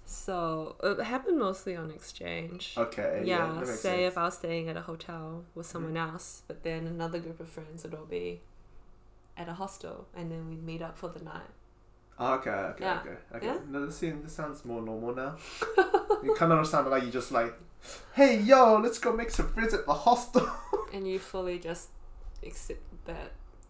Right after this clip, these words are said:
Speaker 2: I
Speaker 1: As
Speaker 2: mean,
Speaker 1: something I would do.
Speaker 2: you know, you talked about, uh, embracing yourself and
Speaker 1: <laughs> Being confident
Speaker 2: <laughs> Being
Speaker 1: who I am.
Speaker 2: confident. You're like, "I, now that I'm confident with who I am, people need to know who I am."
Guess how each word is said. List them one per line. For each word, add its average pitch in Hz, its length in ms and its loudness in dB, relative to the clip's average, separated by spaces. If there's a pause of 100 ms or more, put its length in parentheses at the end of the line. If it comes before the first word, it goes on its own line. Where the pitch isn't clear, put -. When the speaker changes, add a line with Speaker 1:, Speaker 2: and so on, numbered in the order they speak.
(140)
Speaker 2:
I 131 140 4
Speaker 1:
As - 140 6
Speaker 2:
mean, - 80 6
Speaker 1:
something 214 320 6
I 180 120 6
would 175 160 2
do. 170 360 4
Speaker 2:
you 160 80 4
know, 156 180 8
you 151 180 10
talked 170 300 6
about, 143 520 10
uh, 117 360 4
embracing 147 560 4
yourself 170 680 8
and 131 420 2
Speaker 1:
<laughs> - 1000 -14
Being 294 300 -2
confident 247 680 2
Speaker 2:
<laughs> - 0 -
Being 226 240 6
Speaker 1:
who 233 140 8
I 180 140 12
am. 190 160 8
Speaker 2:
confident. 233 220 6 (760)
You're 139 180 6
like, 139 220 8
"I, 147 460 12
now 165 480 12
that 170 180 12
I'm 160 140 10
confident 170 420 6
with 135 200 4
who 156 120 2
I 165 200 12
am, 180 240 8
people 156 260 -2
need 147 200 4
to 135 80 4
know 131 180 4
who 131 200 6
I 175 160 10
am." 285 1120 10